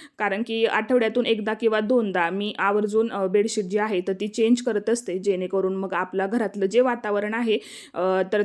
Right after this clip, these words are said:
ते सुद्धा बघा प्रसन्न राहतं. असं जर आपण सगळ्या गोष्टी वेळच्या वेळेला केल्या ना, तर घरसुद्धा आपलं फ्रेश दिसतं. आणि कसं म्हणतो की, अ, "first impression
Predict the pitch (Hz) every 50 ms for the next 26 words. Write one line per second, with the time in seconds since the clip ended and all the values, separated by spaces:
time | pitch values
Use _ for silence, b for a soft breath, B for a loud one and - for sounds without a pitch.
0 | 208 240 240 262 - 269 220 208 214 208 214 214 220 214 220 240 247 240 254 226
1 | 214 220 226 262 285 285 247 - - 175 180 - - 202 202 220 202 202 202 196
2 | 196 185 - 196 214 226 - 208 202 202 196 202 208 220 240 240 - 196 196 185
3 | 208 202 190 190 214 196 202 202 196 190 185 190 196 202 196 196 196 190 185 180
4 | 180 185 - 196 202 196 247 233 226 233 226 202 180 196 190 190 - 196 196 196
5 | - - 220 214 247 240 233 233 254 247 247 - 190 196 233 B B B B B
6 | B B - 180 190 202 208 214 214 214 269 277 302 269 254 269 285 247 240 233
7 | - 226 220 220 - 196 202 202 202 - 247 247 254 254 - 226 240 233 233 214
8 | 214 214 - 226